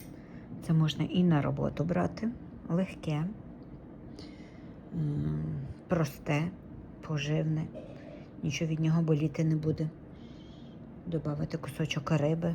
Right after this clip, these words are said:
або кусочок якоїсь курки. І те, що треба. Не треба багато задумуватися, що би взяти сьогодні до роботи.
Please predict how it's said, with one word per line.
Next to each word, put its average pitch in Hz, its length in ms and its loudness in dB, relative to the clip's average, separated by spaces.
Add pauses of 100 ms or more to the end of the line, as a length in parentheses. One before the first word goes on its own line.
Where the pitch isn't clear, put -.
(120)
або 147 240 2
кусочок 139 540 0
якоїсь 139 520 0
курки. 165 500 4 (1500)
І 160 140 4
те, 165 180 0
що 190 160 -4
треба. 185 360 0 (1500)
Не 160 60 0
треба 156 280 0
багато 156 400 2
задумуватися, 160 800 0
що 156 260 0
би 190 140 0
взяти 180 340 2
сьогодні 160 460 2
до 156 160 2
роботи. - 480 -2